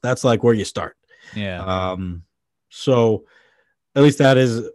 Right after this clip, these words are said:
Speaker 1: I know that with particular other services, I would assume medical suppliers and pharmaceuticals are the same way.
Speaker 2: Yeah.
Speaker 1: Um, so that being said, you know, they're trying to address all these things, um, but they're not being directly. Sometimes you just need to say,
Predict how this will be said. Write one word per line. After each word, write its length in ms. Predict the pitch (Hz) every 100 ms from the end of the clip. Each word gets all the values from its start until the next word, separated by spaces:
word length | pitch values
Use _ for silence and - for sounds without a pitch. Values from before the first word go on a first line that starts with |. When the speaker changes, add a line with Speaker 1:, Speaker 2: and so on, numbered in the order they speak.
| -
Speaker 1:
I 100 | 117
know 120 | 120
that 200 | 113 107
with 260 | 101 101 -
particular 500 | 110 139 117 117 113
other 300 | 110 107 92
services, 600 | - 113 90 85 90 87
I 100 | 101
would 100 | 98
assume 600 | 98 - 113 110 104 95 _ _ -
medical 300 | 107 107 104
suppliers 520 | - 101 101 98 92
and 80 | 90
pharmaceuticals 560 | 95 95 101 92 92 90
are 80 |
the 60 | 85
same 220 | - -
way. 180 | - - _ _ - 101
Speaker 2:
Yeah. 240 | 90 87 - -
Speaker 1:
Um, 520 | 92 87 87 87 85 _
so 440 | - 101 92 90 - _ _ -
that 200 | 117 110
being 200 | 117 110
said, 340 | - 117 107
you 60 | 104
know, 100 | 107
they're 120 | 101
trying 340 | - 127 127 117
to 80 | 110
address 380 | 95 131 127
all 160 | 117 110
these 260 | 107 98 -
things, 460 | 123 110 98 - _ - - - _ 95
um, 600 | 95 92 92 92 90 87 _ _ -
but 160 | 113
they're 120 | 113 110
not 260 | 117 107 _ _
being 240 | 120 117 107
directly. 420 | 110 120 - -
Sometimes 420 | - 113 104 110 104
you 60 |
just 220 | 101 101
need 80 | 113
to 60 | 101
say, 460 | - 110 107 95